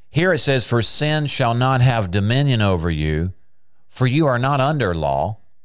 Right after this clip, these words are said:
but under grace." It says, "Sin shall not have dominion over you, for you are not under law, but under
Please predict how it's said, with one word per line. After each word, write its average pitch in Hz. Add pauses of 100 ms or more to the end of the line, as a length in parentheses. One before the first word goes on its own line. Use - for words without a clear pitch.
(480)
but 113
under 117
grace." 90 (1000)
It 101
says, 123
"Sin 143
shall 120
not 120
have 110
dominion 98
over 78
you, 73 (540)
for -
you 113
are 104
not 110
under 127
law, 71 (640)
but -
under 104